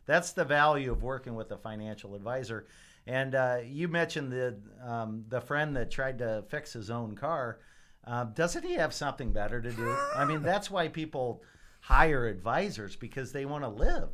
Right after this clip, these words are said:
They wanna live their normal lives. They wanna spend time with their families. Uh, they, uh, they don't, they don't want to, uh,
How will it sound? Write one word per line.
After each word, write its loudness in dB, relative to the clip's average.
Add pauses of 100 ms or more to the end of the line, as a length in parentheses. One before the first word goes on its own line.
(140)
They 0
wanna -2
live 0
their -2
normal 2
lives. -2
They -4
wanna -4
spend -8
time -8
with -12
their 10
families. 0 (480)
Uh, 4
they, 0
uh, -2
they -2
don't, -4
they 0
don't -4
want -6
to, -4
uh, -4